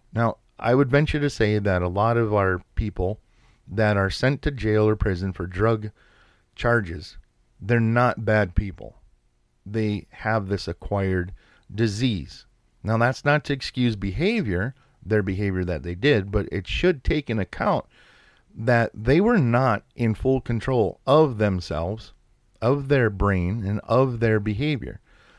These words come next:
Their behavior was being dictated by their substance use. So our mood and behavior has been set aside. We're not ourselves. Those that are struggling with addiction know this.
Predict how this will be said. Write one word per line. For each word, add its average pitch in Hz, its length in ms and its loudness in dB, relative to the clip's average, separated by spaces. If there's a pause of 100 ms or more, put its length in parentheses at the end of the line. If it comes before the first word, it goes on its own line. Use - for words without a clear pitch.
(120)
Their 117 160 2
behavior 123 480 2
was 110 160 4
being 98 320 2
dictated 95 720 0
by 90 380 0 (520)
their 101 200 2
substance 151 580 0
use. - 380 -12
So 117 360 0
our 104 300 2 (480)
mood 156 380 6
and 135 140 0
behavior 117 500 0
has 101 180 0
been 98 340 0 (540)
set - 380 -2
aside. 139 560 -2 (120)
We're 113 140 2
not 120 340 2
ourselves. 113 720 -4 (200)
Those 165 280 4
that 196 120 2
are 170 60 0
struggling 143 420 0
with 113 140 0
addiction 101 480 -2
know 120 260 2
this. 82 340 -6